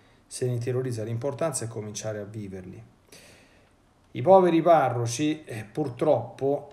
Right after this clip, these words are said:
eh, pur essendo consapevoli del-, della loro importanza, io lo, lo capisco,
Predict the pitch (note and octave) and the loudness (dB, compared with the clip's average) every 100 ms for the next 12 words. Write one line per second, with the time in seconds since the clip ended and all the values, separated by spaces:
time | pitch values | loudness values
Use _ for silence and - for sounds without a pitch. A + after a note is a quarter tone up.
0 | - B2+ G#2+ G#2+ - - F3+ D#3+ B2+ - | -14 -12 -10 -14 -18 -2 2 2 0 0
1 | D3+ C#3+ B2+ A#2 A#2 B2+ A#2+ C#3+ A#2+ A2 | -2 -2 -2 -2 -4 -4 -2 -2 -2 -4
2 | A2 G#2+ A2 A#2+ C3 A#2 A2+ C3 - A#2+ | -6 -8 -6 -4 -2 -4 -4 -6 -4 -6
3 | G2 F#2+ - A2 A2+ G#2+ G#2 G2+ G2+ G2+ | -6 -8 -10 -8 -8 -8 -8 -10 -10 -12
4 | A2+ A2 B2 A#2 - - B2 A#2+ | -12 -10 -8 -10 -10 -6 -6 -8